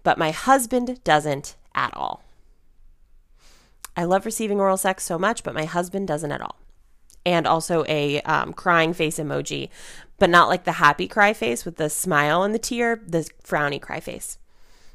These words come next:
Feels important to, you know, narrate that out loud to you. So this person is sad about this. Now,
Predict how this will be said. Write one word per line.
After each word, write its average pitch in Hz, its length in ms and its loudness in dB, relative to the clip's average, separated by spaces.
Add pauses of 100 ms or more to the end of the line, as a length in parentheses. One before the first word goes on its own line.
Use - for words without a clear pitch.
(760)
Feels 147 180 -4
important - 340 -10
to, 160 160 -10 (180)
you 175 120 -6
know, - 180 -10
narrate 147 300 -4
that - 140 -2
out - 120 -4
loud - 200 -6
to - 120 -16
you. 202 60 -18
So 220 300 4 (520)
this 226 100 -6
person 294 280 2
is 311 80 0
sad 156 280 4 (160)
about 165 260 4
this. - 280 -6 (1300)
Now, 233 220 8